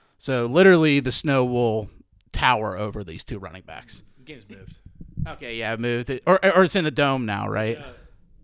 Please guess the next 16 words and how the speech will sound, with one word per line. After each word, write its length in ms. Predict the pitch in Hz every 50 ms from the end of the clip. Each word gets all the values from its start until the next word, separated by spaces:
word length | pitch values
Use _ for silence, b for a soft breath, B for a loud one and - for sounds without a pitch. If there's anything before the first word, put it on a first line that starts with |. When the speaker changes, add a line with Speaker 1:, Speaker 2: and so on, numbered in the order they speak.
| _ _ _ _ - 127 123
Speaker 2:
Lions. 400 | 120 113 104 95 95 98 _ _ _ _ _ -
Speaker 1:
Ah, 400 | 131 131 123 117 113 104 110 117
Speaker 2:
Played 120 | 120 -
in 60 | 127 110
Speaker 1:
okay. 100 | 104 104
Speaker 2:
Detroit. 220 | - - - B B B B
Speaker 1:
See, 220 | - - 247 240 -
I 140 | - - 247
hate 240 | - - 233 202 170
when 100 | 202 175
the 120 | 151 147
N 60 | 135
F 120 | 131 - 143
L 100 | 117 113
does 300 | - 107 110 113 - -
that. 280 | 101 104 104 95 -